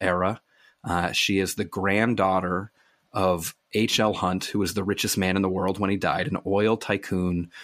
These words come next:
who was this hardcore right-wing populist, um, you know, John Birch Society kind of guy. And she is a progressive, hardcore progressive,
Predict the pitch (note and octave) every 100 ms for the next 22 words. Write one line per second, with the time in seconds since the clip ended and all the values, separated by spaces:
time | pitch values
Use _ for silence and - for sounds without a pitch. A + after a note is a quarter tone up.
0 | - - G2+ F#2 - F2 - - - G#2+
1 | G#2 G#2+ - - G2+ G2 F2 F2+ G2 -
2 | F#2+ F#2+ F#2+ - F2 G2 F2+ F2+ - -
3 | - - - _ - F#2+ F2 E2+ F2 F2+
4 | - _ _ _ G#2+ G2+ C2 A#1+ - -
5 | G2 F#2 F#2 F#2 - - G2 F2 F#2 -
6 | F2+ F2 F2+ D#2+ F#2+ F2+ - - - -
7 | G#2 G2 - C3 C3+ C3 A2+ - - G#2+
8 | F#2 F#2+ A2+ - F2 E2 G2 - - A2+
9 | C#3+ - A#2+ A#2+ G2+ F2+ F2 F#2+ F#2+